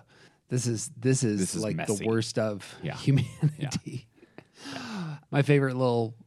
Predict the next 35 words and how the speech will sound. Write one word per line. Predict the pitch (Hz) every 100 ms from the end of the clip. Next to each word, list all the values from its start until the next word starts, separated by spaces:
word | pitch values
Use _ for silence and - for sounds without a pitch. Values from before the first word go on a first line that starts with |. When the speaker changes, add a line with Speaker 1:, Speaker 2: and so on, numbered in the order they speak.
| _
Speaker 1:
story | - - 151 143
about | 135 123 107 120 113
the, | 127 117 113 107 104
the | 123 123
deadly | 127 117 120
sins | 113 120 117
is | 117
when | 139
I | 135
wrote | 139 131
my, | 127 110 - 90 98
my | 120
book, | 110 120 -
which | 104 104
is | 95
called | 98 98
Seven, | - 101 101 101 92 - -
uh, | 104 101 98
The | 95 95
Deadly | 98 98
Sins | 92 95 95
and | 95
the | 95
Beatitudes. | 98 101 95 101 - - - 127 -
The | 117 120 113 107 104 - -
chapter | - 147 139 143 120 117 113 -
on | 117 113 104
wrath, | 101 143 190 95 95 - -
which | - -
is | 104 101 92
the | 104
sin | - 110 104 98 95 -
of | 101 92 98 -
my | 92 95 107 156 139
type, | - - 101 -